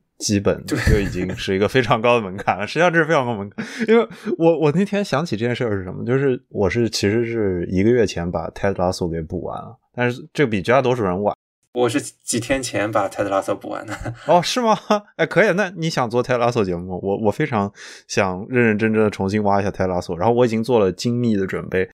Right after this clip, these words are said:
Speaker 2: 最早是村长给我资源，然后让我建议我看的，他也想做一期。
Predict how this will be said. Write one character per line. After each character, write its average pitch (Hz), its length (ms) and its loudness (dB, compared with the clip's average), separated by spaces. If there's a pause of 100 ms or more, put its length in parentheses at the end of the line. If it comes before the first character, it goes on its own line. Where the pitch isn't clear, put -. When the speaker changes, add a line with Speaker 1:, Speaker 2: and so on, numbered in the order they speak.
(420)
Speaker 2:
最 151 160 2
早 104 140 2
是 107 80 -2
村 131 180 -6
长 101 140 0
给 98 100 -6
我 104 160 2
资 95 160 -4
源， 98 220 -4
然 95 100 -10
后 98 220 0
让 98 320 -4
我 95 100 -4
建 101 180 0
议 98 60 -2
我 95 140 -6
看 - 240 -8
的， - 100 -14
他 - 200 -2
也 117 40 0
想 - 200 -8
做 - 120 -8
一 - 60 -12
期。 - 240 -10